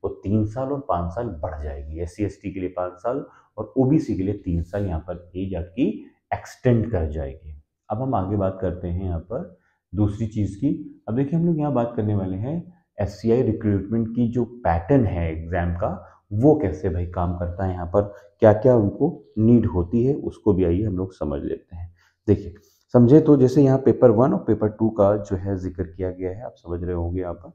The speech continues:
पेपर वन और पेपर टू का, ठीक है। तो पेपर वन में, पेपर टू में क्या-क्या पूछा जाएगा ज़रा देखिए। रिटन एग्जाम, अ, आपसे पूछा जाएगा, उसमें आपसे पेपर वन लिया जाएगा जिसमें से आपके दो सौ क्वेश्चंस होंगे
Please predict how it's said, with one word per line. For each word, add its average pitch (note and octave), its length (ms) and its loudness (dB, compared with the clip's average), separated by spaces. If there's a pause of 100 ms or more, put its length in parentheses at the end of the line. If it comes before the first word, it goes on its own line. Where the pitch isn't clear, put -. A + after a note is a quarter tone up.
पेपर F#2 260 -2
वन F#2+ 220 -6
और D3+ 280 -2 (280)
पेपर G#2 240 -2
टू - 200 -8
का, E2+ 220 -12
ठीक B2+ 160 -2
है। B3 80 -4 (420)
तो A2 80 4
पेपर A#2 380 6
वन C#3 160 6
में, D3+ 180 2
पेपर A#2+ 240 2
टू A#2+ 160 0
में B2 140 2
क्या-क्या A#2+ 320 -2
पूछा A#2 220 -4
जाएगा A#2+ 240 2
ज़रा F#2+ 180 0
देखिए। G2 420 -6 (360)
रिटन C#3 240 10
एग्जाम, C#3 440 4
अ, C#3 160 -8
आपसे A2 460 0
पूछा A#2 280 -4
जाएगा, A2+ 300 4
उसमें A#2 320 2
आपसे B2 480 2 (300)
पेपर A2 280 8
वन G#2+ 260 6
लिया A#2+ 220 8
जाएगा A#2+ 300 6
जिसमें A#2 340 0
से A#2 140 0
आपके G#2+ 280 0
दो G2+ 280 4
सौ B2+ 160 2
क्वेश्चंस A2 520 -4
होंगे A2+ 280 -2